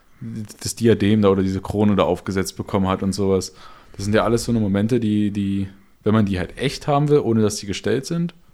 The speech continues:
dann muss man da, glaub ich, echt die ganze Zeit aufpassen, damit man die halt nicht verpasst.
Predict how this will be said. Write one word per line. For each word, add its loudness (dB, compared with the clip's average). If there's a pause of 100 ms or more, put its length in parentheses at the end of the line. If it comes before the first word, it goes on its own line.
(100)
dann 0
muss -4
man 0
da, 0
glaub 0
ich, -6
echt -8
die -8
ganze -2
Zeit -2
aufpassen, -4 (560)
damit -6
man -2
die -2
halt -4
nicht -6
verpasst. -8